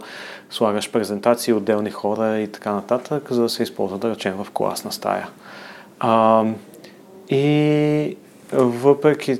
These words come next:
това имаше един период, в който ние си правихме редовните срещи в клиента в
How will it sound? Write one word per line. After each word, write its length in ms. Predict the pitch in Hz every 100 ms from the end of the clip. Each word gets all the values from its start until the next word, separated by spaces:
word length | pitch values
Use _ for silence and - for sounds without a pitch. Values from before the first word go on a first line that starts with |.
| -
това 640 | - 117 110 127 160 165 160
имаше 320 | 139 135 -
един 240 | 120 131 127
период, 320 | 120 127 139
в 140 | 127
който 500 | - 120 120 - 143
ние 160 | 135 123
си 160 | 120 -
правихме 680 | 113 110 - 117 113 107 - - - - - -
редовните 480 | 113 104 107 107 -
срещи 380 | 110 104 -
в 100 | 101 - 110
клиента 360 | 113 127 160
в 360 | 160 147 131